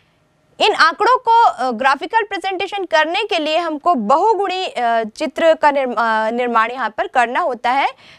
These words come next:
बहुगुणी चित्र, दंड चित्र जो है, वो भी मिश्रित दंड चित्र का ही एक भाग है। आइए बहुगुणी दंड चित्र को एक उदाहरण के द्वारा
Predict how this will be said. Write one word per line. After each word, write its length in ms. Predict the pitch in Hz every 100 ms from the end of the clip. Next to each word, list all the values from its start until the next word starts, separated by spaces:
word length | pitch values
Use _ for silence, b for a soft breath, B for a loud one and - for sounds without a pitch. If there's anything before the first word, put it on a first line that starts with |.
| b
बहुगुणी 520 | 214 330 453 427 453
चित्र, 560 | 427 381 370 392 370 277
दंड 320 | 220 302 339
चित्र 300 | 330 349 349
जो 120 | 294
है, 200 | 330 370
वो 180 | 415 302
भी 120 | 294
मिश्रित 480 | 381 262 - 311 440
दंड 260 | 294 285 285
चित्र 340 | 277 233 254
का 120 | -
ही 160 | 220 349
एक 300 | - 254 214
भाग 320 | 226 226 277
है। 180 | 269 466 b b b
आइए 460 | - 320 392 466 370
बहुगुणी 680 | 214 233 339 453 381 427 427
दंड 300 | 277 311 311
चित्र 300 | 320 285 302
को 240 | - 311
एक 340 | - 269 - 523
उदाहरण 500 | 233 277 320 381 370
के 100 | 302
द्वारा 400 | 233 214 269